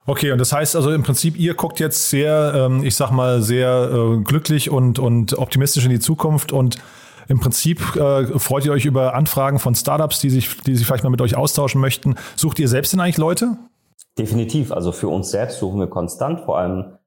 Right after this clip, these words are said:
Speaker 2: äh, wir müssen ja unsere Plattform stark ausbauen im Bereich Entwickler, aber auch, äh, äh, Recruiter beziehungsweise Vertriebler, die vielleicht aus der Branche kommen und, äh, mal was Neues sehen möchten, ne? Weil,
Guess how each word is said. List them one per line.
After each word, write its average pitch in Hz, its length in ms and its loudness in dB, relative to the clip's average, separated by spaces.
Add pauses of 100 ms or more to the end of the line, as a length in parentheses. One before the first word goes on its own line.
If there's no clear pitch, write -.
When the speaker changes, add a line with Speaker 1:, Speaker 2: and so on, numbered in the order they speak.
(140)
Speaker 2:
äh, - 60 -4
wir 90 720 -2
müssen 98 260 -2
ja 92 80 -2
unsere 90 560 -2
Plattform 104 380 -6
stark 95 340 -6
ausbauen - 600 -4
im 90 100 -6
Bereich 82 340 -4
Entwickler, 113 680 -6 (220)
aber 98 220 -2
auch, 101 1000 -2
äh, - 40 -2
äh, 104 120 0 (120)
Recruiter 131 600 -4
beziehungsweise 98 680 -6
Vertriebler, 107 540 -4
die - 100 -18
vielleicht 98 340 -4
aus 95 180 -4
der 98 100 -2
Branche 95 400 -2
kommen 101 400 -6 (300)
und, 98 340 -2
äh, - 40 -2
mal 98 760 -2
was 143 180 -4
Neues 117 380 -4
sehen 95 180 -2
möchten, 80 340 -4
ne? 131 140 -2
Weil, 90 280 -2